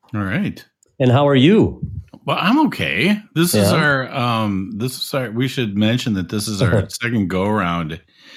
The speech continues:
Speaker 1: on this particular podcast.
Speaker 2: Yeah.
Speaker 1: We had some technical difficulties.
Speaker 2: Some technical difficulties. I know. And if, I know that. I'm
Speaker 1: We're,
Speaker 2: probably
Speaker 1: we're out of it.
Speaker 2: responsible.
Speaker 1: No, whatever. But we're, we're just, I think we're just out of practice.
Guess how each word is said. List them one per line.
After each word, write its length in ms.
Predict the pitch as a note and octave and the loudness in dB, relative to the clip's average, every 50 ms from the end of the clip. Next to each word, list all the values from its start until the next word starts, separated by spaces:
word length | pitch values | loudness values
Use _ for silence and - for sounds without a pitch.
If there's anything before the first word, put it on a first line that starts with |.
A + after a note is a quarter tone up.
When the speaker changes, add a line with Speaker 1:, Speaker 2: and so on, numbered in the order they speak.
| - - _ _ - | -20 -20 _ _ -4
Speaker 1:
on 120 | F#2+ G2 | -2 0
this 180 | G2 G2 F#2 - | 0 0 -2 -2
particular 460 | - G2 F2+ G#2 F#2+ F2+ F2+ E2+ D#2 | -4 -4 -4 -4 -4 -4 -4 -4 -2
podcast. 680 | - G#2 F#2+ F#2 F2+ F2 F2 F2+ F2 F2 E2+ E2 - - | 0 2 2 4 4 4 4 2 2 2 0 -2 -4 -8
Speaker 2:
Yeah. 80 | F2 E2+ E2 | -12 -8 -6
Speaker 1:
We 80 | F#2+ F#2 | -4 -4
had 100 | F2 E2 | -6 -6
some 160 | - E2 D2 | -8 -10 -8
technical 400 | - - F#2 F2 F2 D#2 D2 D2+ | -6 -6 -6 -6 -6 -8 -10 -12
difficulties. 420 | D2+ D2+ D#2+ E2+ E2+ - - - - | -10 -10 -8 -10 -10 -10 -8 -4 0
Speaker 2:
Some 200 | A#2+ G#2+ G2 - - - G#2 F#2+ | 0 0 0 0 0 0 0 0
technical 300 | - - F#2+ F2+ F#2 E2 | 0 -2 0 0 0 2
difficulties. 440 | E2+ F2 E2 F#2 F2+ E2 E2 D#2+ D2+ | 0 0 0 0 0 2 2 2 2
I 120 | - F#2+ F2 | 2 2 2
know. 260 | E2+ E2 D#2+ D#2+ D#2+ | 4 2 2 2 2
And 100 | D#2+ D#2+ | 0 0
if, 200 | D#2+ - - - _ - | -2 -4 -10 -10 _ -4
I 140 | F2+ F2 E2 | -2 0 0
know 200 | D#2+ D#2 D2+ D#2+ | 0 0 -2 -4
that. 180 | E2+ E2 D#2+ - - | -4 -6 -6 -4 0
I'm 100 | G2 G2 | 0 2
Speaker 1:
We're, 60 | F#2+ | 4
Speaker 2:
probably 340 | - G2+ F#2+ F2+ F#2 F#2 F#2 | 4 4 2 2 2 4 4
Speaker 1:
we're 140 | F2+ F#2 G2 | 4 4 4
out 240 | - - - - - | 2 2 0 0 0
of 60 | - | 0
it. 20 | G#2 F2+ | 0 -2
Speaker 2:
responsible. 300 | E2 E2 D#2+ E2+ - _ _ _ _ _ | -2 -2 -4 -6 -10 _ _ _ _ _
Speaker 1:
No, 840 | - C#3+ F3+ F3+ F3 F3 E3+ E3 D#3 C3+ A#2 G#2 F#2+ F2+ E2 D#2 D2 D2 D2 B1+ B1 - - - - E2+ | -4 -4 -2 0 0 0 0 0 -2 -2 -4 -6 -6 -8 -10 -10 -12 -14 -16 -18 -18 -20 -20 -20 -20 -20
whatever. 440 | E2+ - - - - - - - - - - - - _ _ | -20 -18 -18 -18 -18 -18 -20 -20 -20 -20 -20 -20 -20 _ _
But 160 | - C3 C3 | -2 0 2
we're, 240 | C3+ C#3 C#3+ D3 D3+ | 2 2 2 2 2
we're 180 | D3 C#3+ D3+ D#3 | 2 2 2 2
just, 260 | D3 D#3 C#3+ - - | 2 0 -2 -4 -6
I 220 | A2+ G#2 G#2+ G#2+ | -6 -4 -4 -2
think 160 | A2 B2 B2 A2 | -2 -2 -2 -4
we're 80 | G2+ | -4
just 220 | F2+ F#2+ F2 E2 E2+ | -6 -8 -8 -8 -8
out 120 | D2 - | -10 -10
of 80 | - _ | -14 _
practice. 680 | - D2 D2+ D#2+ E2 F2+ - - - D#2 - - - | -16 -16 -14 -12 -14 -14 -14 -16 -16 -14 -14 -14 -14